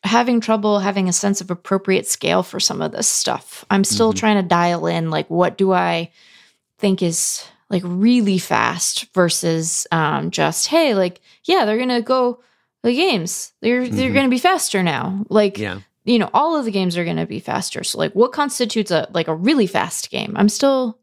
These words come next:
Speaker 1: you know what I mean? I'm still trying to
Speaker 2: Yeah.
Speaker 1: Dial in. It's like when you, you first learn about woba and you're like, "Oh, I
Speaker 2: Mm-hmm.
Speaker 1: gotta, you know, I have to mentally calibrate this."
Speaker 2: So let's say you throw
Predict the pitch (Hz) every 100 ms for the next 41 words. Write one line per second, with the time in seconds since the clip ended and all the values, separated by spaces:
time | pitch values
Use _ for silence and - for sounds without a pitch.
0 | - 233 226 233 226 226 226 214 - 196
1 | 196 185 175 170 95 98 - _ _ _
2 | _ 208 185 185 185 180 170 175 214 240
3 | 233 233 226 208 180 185 175 180 - 180
4 | 170 151 151 160 165 165 151 165 - 170
5 | 165 156 147 156 151 156 151 156 175 220
6 | 180 156 147 165 170 165 143 120 170 -
7 | 117 - - - - - - - - _
8 | - 131 127 123 - - 127 - 135 127
9 | 123 - 127 131 131 135 131 120